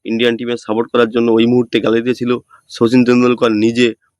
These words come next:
ট্রফি হাতে করে মাঠের মধ্যে প্রবেশ করেছে এবং প্রতিটা মেয়ের সঙ্গে হ্যান্ডশেক করেছে, তাদেরকে কনগ্রাচুলেশন করেছে, তাদেরকে উৎসাহিত করেছে যে, "হ্যাঁ, তোমরা ট্রফি জিততে পারো।" এই যে একটা লেজেন্ড প্লেয়ারের কাছ থেকে উৎসাহ, প্রেরণা পাওয়া,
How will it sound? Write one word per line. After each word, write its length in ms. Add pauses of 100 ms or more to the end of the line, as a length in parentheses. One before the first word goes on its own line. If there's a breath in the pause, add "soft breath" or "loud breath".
(100)
ট্রফি 300
হাতে 240
করে 180
মাঠের 260
মধ্যে 200
প্রবেশ 300
করেছে 260
এবং 240
প্রতিটা 300
মেয়ের 180
সঙ্গে 280
হ্যান্ডশেক 340
করেছে, 360 (460 soft breath)
তাদেরকে 320
কনগ্রাচুলেশন 520
করেছে, 320 (320 soft breath)
তাদেরকে 280
উৎসাহিত 400
করেছে 360 (320 soft breath)
যে, 80
"হ্যাঁ, 260 (260)
তোমরা 220
ট্রফি 260
জিততে 260
পারো।" 240 (1160)
এই 140
যে 100
একটা 420 (380)
লেজেন্ড 420
প্লেয়ারের 380
কাছ 240
থেকে 120
উৎসাহ, 440
প্রেরণা 420
পাওয়া, 340